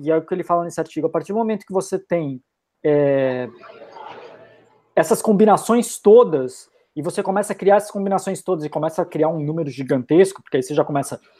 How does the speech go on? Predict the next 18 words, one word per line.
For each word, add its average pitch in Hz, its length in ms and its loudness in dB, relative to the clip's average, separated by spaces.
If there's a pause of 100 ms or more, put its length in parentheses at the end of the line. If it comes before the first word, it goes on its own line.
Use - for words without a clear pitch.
(140)
oito 160 200 4
vezes 143 200 4
oito, 165 420 6
sabe, 139 220 0
por 123 100 -4
exemplo, 120 540 -4
né? 135 340 -8
Sessenta - 360 0
e - 20 2
quatro 160 180 4
combinações, 151 560 -2
aí 139 140 4
vai, 170 240 4
vai 156 160 4
subindo, 165 340 -4
subindo, 160 320 -6
subindo, 180 460 -2 (640)
é... 147 840 6